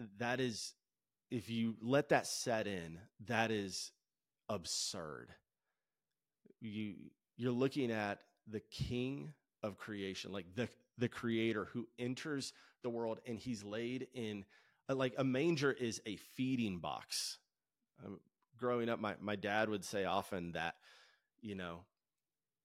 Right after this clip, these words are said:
like, that's where the animals are eating. <laughs> So you got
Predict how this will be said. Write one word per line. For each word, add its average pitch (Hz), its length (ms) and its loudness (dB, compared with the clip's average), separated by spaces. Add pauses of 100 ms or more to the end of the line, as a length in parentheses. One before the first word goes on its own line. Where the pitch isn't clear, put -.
(120)
like, 92 180 -6 (140)
that's 113 300 2
where 120 140 0
the 92 180 -6
animals 110 460 -2
are 92 120 -4
eating. 101 440 -2
<laughs> - 20 -8
So - 220 -6 (320)
you 101 100 -10
got 104 160 -6